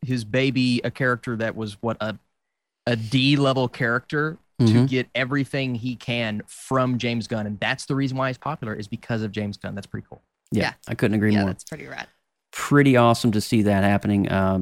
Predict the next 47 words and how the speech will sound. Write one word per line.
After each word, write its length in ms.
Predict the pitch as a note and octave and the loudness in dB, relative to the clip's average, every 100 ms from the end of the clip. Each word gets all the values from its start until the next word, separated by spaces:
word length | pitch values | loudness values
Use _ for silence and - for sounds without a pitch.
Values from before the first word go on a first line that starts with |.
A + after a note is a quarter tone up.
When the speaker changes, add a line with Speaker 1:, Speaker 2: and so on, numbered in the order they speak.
| - | -2
Speaker 2:
but, 280 | G2+ G2 - | 0 0 0
um, 300 | G2+ G2 G2 - _ _ _ _ _ - | 0 0 -2 -6 _ _ _ _ _ 2
anyway, 380 | C#3+ F#3 D3+ C3 | 6 6 8 8
moving 420 | D3+ F#3 F#3+ D#3+ | 8 8 6 6
along 600 | C3+ C3 A2+ A#2 G#2+ A2 | 6 6 8 8 8 6
here 220 | A#2 A#2 | 4 4
with 200 | B2 A2 | 4 2
the 100 | G2 | 2
news, 280 | G2+ G#2 B2+ | 4 4 2
we 60 | D3 | 2
got 160 | F3+ | 2
a 60 | F#2+ | 2
lot 260 | F2+ - - | -2 -4 -6
of 80 | |
stuff 240 | - - - | -6 -4 -4
to 80 | - | -6
cover 300 | - G#2 G#2 | -6 -4 0
Speaker 3:
Oh, 40 | |
Speaker 2:
tonight. 320 | F2+ F2 F2 | 0 0 0
Speaker 3:
yeah, 140 | G2 A#2 | 0 4
Speaker 2:
Lindsay 260 | D#3 G3+ G3+ | 6 6 4
Speaker 3:
yeah. 80 | E3 | 4
I've 60 | |
Speaker 2:
Badger. 480 | C3+ D#3 E3 D3+ B2 | 6 6 6 6 4
Speaker 3:
got, 80 | B3+ | 0
I've 80 | - | -4
got 160 | D#4+ - | 0 0
a 40 | |
fun 280 | D4 A3 G#3 | -2 -6 -4
one 180 | G#3 G3+ | -4 -4
here. 380 | G3+ A3 G#3 - | -2 0 0 0
Um, 300 | G#3+ G#3+ G#3 | 0 0 -4
you, 200 | - B3+ - | -10 -10 -8
you 100 | C4 | -4
guys 220 | C#4 B3 | -4 -2
remember 240 | B3+ A3+ | -6 -4
back 300 | G#3 A3 A3 | -4 -4 -4
in 180 | F#3+ F3+ - _ | -8 -10 -14 _
twenty 280 | A3+ G#3 F#3 | -6 -4 -4
eighteen, 560 | F3 - A3 G3 F#3 | -8 -6 -6 -4 -8
we 140 | F3+ G3 | -8 -4
had 160 | G3+ | -2
a 160 | F#3 F3+ _ _ _ _ _ | -2 -6 _ _ _ _ _
pretty 220 | B3 G#3+ | -4 -2
ambitious 420 | F3+ G3 G3 F#3+ | -4 -4 -2 -4
plan 480 | - G#3+ G3 F#3+ F#3+ | -6 -6 -4 -2 -4
of 160 | E3 | -8